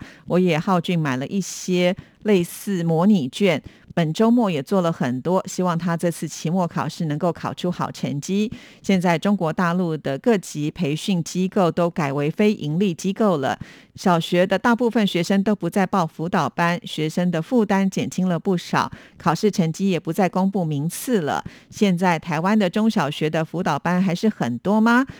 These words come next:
特别是中学生的压力还是很大吗？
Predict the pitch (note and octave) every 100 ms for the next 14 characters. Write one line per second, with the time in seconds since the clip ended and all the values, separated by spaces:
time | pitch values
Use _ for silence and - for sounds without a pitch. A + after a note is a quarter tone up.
0 | - - G#3+ D3+ D3+ F3 - G#3+ A3 E3
1 | F#3 F3+ D#3 E3+ F3 E3 E3 D3 - F#3+
2 | - C3 - F3 D#3+ D3+ D3+